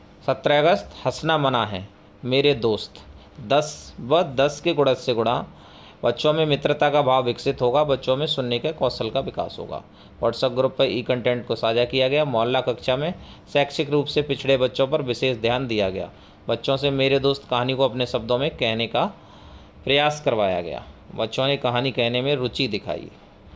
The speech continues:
अब देखिए अठारह आठ हिंदी एवं गणित, लट्टू एवं दस एवं दस के गुणज से गुणा। गुणा की दक्षता में वृद्धि होगी। बच्चों में पढ़ने की आदत का विकास होगा। WhatsApp पर ई कंटेंट को साझा किया गया। दस के गुणजों पर भी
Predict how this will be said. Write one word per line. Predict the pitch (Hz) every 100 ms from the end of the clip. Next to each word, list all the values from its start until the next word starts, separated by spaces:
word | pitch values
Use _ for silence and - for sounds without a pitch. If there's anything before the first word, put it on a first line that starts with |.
| - - - -
अब | 117
देखिए | 131 135 160 - -
अठारह | 123 - 131 143 147 -
आठ | 92 - - - - - - -
हिंदी | 123 131
एवं | 139 143 135
गणित, | 139 147 - - - 110
लट्टू | 120 135 - 170 170
एवं | 160 165 123
दस | 139 139
एवं | 143 147 131
दस | 135 -
के | 160
गुणज | 135 127 107
से | -
गुणा। | 143 113 92 - - - - - 117
गुणा | 123 135
की | 147
दक्षता | 143 127 - 139
में | 139
वृद्धि | 123 120 120
होगी। | 139 131 143 175 185 - -
बच्चों | 110 - 135
में | 139
पढ़ने | 131 123 131
की | 127
आदत | 127 127 131
का | 156
विकास | 131 113 113 110
होगा। | 104 95 - -
WhatsApp | 104 113 135 131
पर | 135
ई | 127
कंटेंट | 127 120 131 123
को | 123
साझा | - 113 120
किया | 127 131
गया। | 143 147
दस | 117 120 -
के | 135
गुणजों | 123 120 127 127
पर | 147
भी | 135 165